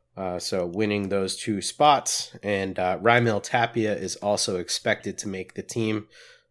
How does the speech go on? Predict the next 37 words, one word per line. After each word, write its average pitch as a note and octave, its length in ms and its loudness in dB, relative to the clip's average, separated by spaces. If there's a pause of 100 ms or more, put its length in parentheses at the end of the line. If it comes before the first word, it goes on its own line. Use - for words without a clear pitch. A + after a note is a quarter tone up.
Uh, F2+ 120 -8
the F#2 80 -6
likely G#2+ 400 0
move G#2+ 340 0
there G#2 220 2
to - 120 -4
add G2 200 2
him A2 240 -4
to G#2+ 260 0
the, G2 400 -4
uh, G2 220 2
forty B2+ 320 4
man A#2 320 2
is F#2 480 -6 (180)
D G2+ 160 -2
F - 140 -4
A F2+ 160 -4
and E2+ 100 -8
Caleb F#2+ 420 -6
Ort, B2 360 2
but - 160 -12
that G2 180 -2
is F#2 140 -6
not F#2 160 -4
official C#3 460 -6
yet. C#3+ 360 2 (720)
Uh, G2+ 260 -2
and A#2 140 0
then C3+ 120 4
they're D3+ 160 10
also D#3 280 8
looking D3 320 4
for C3 240 4
a C3 80 4
final B2 540 2
bullpen A2+ 600 2
spot, - 580 0